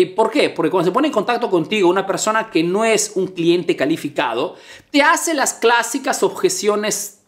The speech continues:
imposibles. "¿Cuánto cuesta tu producto? ¿Me mandas un presupuesto? Quería solamente información".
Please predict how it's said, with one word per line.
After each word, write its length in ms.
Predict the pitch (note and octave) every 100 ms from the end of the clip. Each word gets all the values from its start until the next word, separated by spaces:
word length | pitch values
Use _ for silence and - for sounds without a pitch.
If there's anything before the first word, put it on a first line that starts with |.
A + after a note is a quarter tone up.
| _
imposibles. 1040 | B3 B3 A#3 A#3 C#4 C4+ D#3 A#2 G#2 - _ _
"¿Cuánto 520 | G#3+ B3+ E4+ E4+ F#4
cuesta 340 | E4 C4 C4 C4
tu 140 | A3
producto? 800 | G3 F3 F#3+ - - C#4 - - _
¿Me 160 | G3 A3+
mandas 440 | D#4 D#4+ C4 A#3
un 100 | A#3+
presupuesto? 1000 | A#3+ A3+ G#3+ G3 D4 C4 - G#3+ A#3+ E4+ - _ -
Quería 300 | A#3 D4+ C#4
solamente 440 | C#4+ C#4 C#4+ C#4
información". 840 | C#4 A#3+ G#3+ G#3 - F#3 G#2+ F#2+